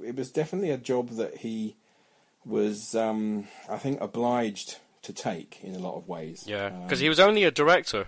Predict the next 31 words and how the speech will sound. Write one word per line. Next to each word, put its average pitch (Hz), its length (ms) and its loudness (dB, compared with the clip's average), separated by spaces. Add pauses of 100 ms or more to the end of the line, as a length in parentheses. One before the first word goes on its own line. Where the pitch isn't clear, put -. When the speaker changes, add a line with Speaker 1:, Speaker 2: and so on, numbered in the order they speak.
Speaker 2:
He 117 100 -4
didn't 143 320 -4
produce 107 680 -2
Speaker 1:
Yeah. 110 60 0
Speaker 2:
or, 110 420 0
yeah. 110 240 0 (140)
Speaker 1:
I 104 80 -6
think 120 220 -4
it - 100 -8
was 104 140 -4
one 110 120 -2
of 110 60 -2
those 104 180 -2
things 104 200 -4
that 98 220 -6 (300)
had 127 420 -6 (120)
Starman 104 760 -4
not 98 520 -8 (300)
performed, 87 680 -6 (840)
you 107 80 -4
know, 92 180 -4
we, 90 120 -2
Speaker 2:
Yeah. 98 200 2 (100)
Speaker 1:
we 98 160 -6
might 104 260 -2
have - 140 -12
had 98 160 -8
a 95 60 -10
different 95 500 -8
future 92 360 -8
for 90 220 -12